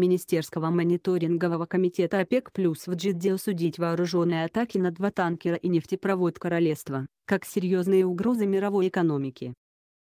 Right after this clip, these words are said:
Саудовская Аравия была целью серьёзного саботажа на прошлой неделе, но это не повлияло на наши поставки нефти.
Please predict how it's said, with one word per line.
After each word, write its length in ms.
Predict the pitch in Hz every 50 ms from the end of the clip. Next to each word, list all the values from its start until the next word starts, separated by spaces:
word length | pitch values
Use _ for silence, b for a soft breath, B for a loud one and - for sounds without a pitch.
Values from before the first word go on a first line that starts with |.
| _ _
Саудовская 680 | - - 180 170 165 160 160 156 - - - 170 165 165
Аравия 320 | 160 196 240 240 240 220 202
была 300 | 175 196 196 196 180 170
целью 380 | - - 185 170 170 175 175
серьёзного 680 | 165 - - 170 165 180 220 262 277 254 240 175 147 156
саботажа 600 | - - 196 180 190 185 - 190 185 170 185 180
на 140 | 190 190 180
прошлой 440 | - 170 170 165 - - - 165 160
неделе, 520 | 156 160 160 208 247 262 226 160 143 147 - _ _ -
но 220 | 190 190 185 185
это 200 | 175 170 - 170
не 120 | 175 170
повлияло 640 | 160 - 190 190 208 208 202 190 160 151 151 156 165
на 140 | 180 175 170
наши 320 | 175 175 170 - - 170
поставки 500 | - 185 - - - 190 175 - - 180
нефти. 500 | 170 165 156 151 - - - 147 135